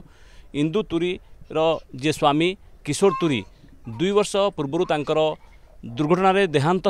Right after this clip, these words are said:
ହେବା ପରେ ଏଠି ଇନ୍ଦୁତୁରୀ ତିନୋଟି ପିଲାଙ୍କୁ ନେଇ ଏକୁଟିଆ ରହୁଥିଲା। ଆପଣ ସେ, ମୁଁ କ୍ୟାମେରାମ୍ୟାନଙ୍କୁ ଅନୁରୋଧ କରିବି ପ୍ରମୋଦକୁ, ସେ ଆପଣ ଚିତ୍ର ଦେଖେଇବେ, ଏଇ ଯୋଉ ଘରର ଚିତ୍ର। ଏ ଦେଖନ୍ତୁ, ଏଇଠି ଗତ ମାସ, ଅ, ଗତ ମାସରେ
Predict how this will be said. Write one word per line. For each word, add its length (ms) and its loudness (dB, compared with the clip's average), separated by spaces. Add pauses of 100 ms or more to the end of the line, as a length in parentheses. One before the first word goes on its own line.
ହେବା 160 4
ପରେ 200 -2 (500)
ଏଠି 260 -6 (100)
ଇନ୍ଦୁତୁରୀ 540 -6
ତିନୋଟି 340 0
ପିଲାଙ୍କୁ 380 2
ନେଇ 160 0 (180)
ଏକୁଟିଆ 360 2
ରହୁଥିଲା। 400 0 (140)
ଆପଣ 180 -6
ସେ, 60 -6
ମୁଁ 160 -6 (260)
କ୍ୟାମେରାମ୍ୟାନଙ୍କୁ 600 -2
ଅନୁରୋଧ 260 0
କରିବି 280 -2
ପ୍ରମୋଦକୁ, 440 -4
ସେ 120 -6
ଆପଣ 140 -4
ଚିତ୍ର 280 -6
ଦେଖେଇବେ, 380 2
ଏଇ 160 -2
ଯୋଉ 140 2
ଘରର 260 2
ଚିତ୍ର। 240 -6 (600)
ଏ 40 -6
ଦେଖନ୍ତୁ, 300 0 (100)
ଏଇଠି 340 -4 (560)
ଗତ 200 -2
ମାସ, 280 6
ଅ, 480 4
ଗତ 200 -2
ମାସରେ 340 4